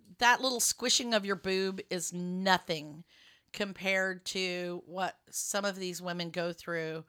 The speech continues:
having their breasts completely removed. They remove the skin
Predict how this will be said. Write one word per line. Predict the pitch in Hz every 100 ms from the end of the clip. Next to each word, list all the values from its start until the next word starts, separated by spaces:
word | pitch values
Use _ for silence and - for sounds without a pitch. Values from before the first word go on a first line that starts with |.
| _ - - _ -
having | - 185 185 180
their | 175 165
breasts | - 175 175 170 - -
completely | - 175 - - 226 240 240
removed. | 202 180 175 160 165 156 - -
They | 190 190
remove | 190 202 233 233 - - - _ _ -
the | 185
skin | - - - 269 262 185